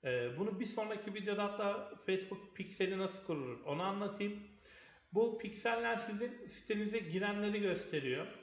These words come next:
Yani sizin hedef kitlenizi gösteriyor. Daha sonra bir hedef kitleyi kullanarak farklı bir reklam çalışması tekrar yapabilirsiniz.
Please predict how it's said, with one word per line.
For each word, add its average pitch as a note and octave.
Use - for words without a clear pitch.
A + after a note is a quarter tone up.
Yani E3+
sizin G#3
hedef F#3+
kitlenizi F#3+
gösteriyor. E3+
Daha F#3
sonra F#3+
bir F#3
hedef F3+
kitleyi F#3
kullanarak F3+
farklı F3+
bir F3+
reklam F3+
çalışması F3
tekrar F3+
yapabilirsiniz. C3